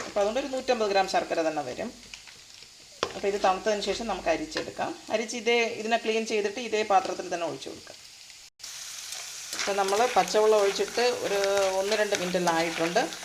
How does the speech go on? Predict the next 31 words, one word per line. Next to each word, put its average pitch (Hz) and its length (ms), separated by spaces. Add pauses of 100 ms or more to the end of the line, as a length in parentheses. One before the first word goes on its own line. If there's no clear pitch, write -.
(100)
നമ്മൾ 208 200 (100)
വെള്ളം 233 260
ഒഴിച്ചിട്ട് 226 380
ഇപ്പോൾ 254 140 (100)
പതയെല്ലാം 220 560
ഒന്ന് 196 180
അടങ്ങി 202 340 (100)
ഏതാണ്ട് 190 520
വരുന്നുണ്ട്. 165 420 (440)
കുറച്ചുകൂടെ 220 500 (120)
ഇത് 190 180
കറക്റ്റായിട്ട് 180 540
വരണം. 156 280 (560)
ഒരു 233 160
അഞ്ച് 254 260
മിനിറ്റ് 208 240
കൂടെ 196 160
വച്ചിരിക്കാം. 170 340
ഇപ്പം - 180
ഫ്ലെയിം 226 220 (140)
ഞാൻ 214 120 (140)
വെള്ളം 220 220
ഒഴിച്ചതിന് 220 340
ശേഷം 269 200
ഫ്ലെയിം 214 260
കൂട്ടിയാണ് 202 460
ഇട്ടിരിക്കുന്നത്. 147 460 (1040)
ഇപ്പോൾ 240 240
ഏതാണ്ടായിട്ടുണ്ട്. 220 680
ഇങ്ങനെ 196 160 (600)
കിലി 214 160